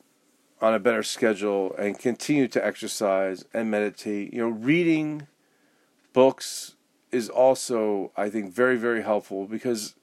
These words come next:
when I'm reading a good book and I'm into it, I'm involved with it, and I'm enjoying it, I'm,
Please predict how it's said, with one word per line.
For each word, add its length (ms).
when 180
I'm 300
reading 320
a 100
good 240
book 400
and 160
I'm 300
into 400
it, 120
I'm 140
involved 720
with 240
it, 240
and 160
I'm 200
enjoying 500
it, 180
I'm, 260